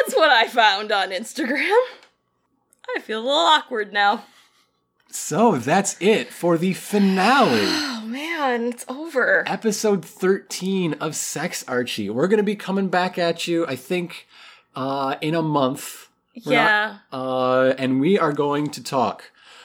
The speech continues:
Speaker 2: about To Riverdale and Back Again. <laughs>
Speaker 1: Ah,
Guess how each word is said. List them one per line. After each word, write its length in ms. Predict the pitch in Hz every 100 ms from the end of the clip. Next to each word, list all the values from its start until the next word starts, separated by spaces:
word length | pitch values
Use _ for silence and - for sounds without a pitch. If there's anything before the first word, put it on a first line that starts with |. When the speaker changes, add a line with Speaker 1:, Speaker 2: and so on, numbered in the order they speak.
| -
Speaker 2:
about 760 | - 113 117 135 104 90 - - - _ _ _ _ _ _ _ _ _ _ _ _ _
To 120 | - 107
Riverdale 560 | 104 113 123 131 127
and 100 | 127
Back 260 | 127 117 107
Again. 400 | 101 104 101 101
<laughs> 60 | - - - - _ _ _ _ _ _ -
Speaker 1:
Ah, 680 | 170 180 226 277 311 339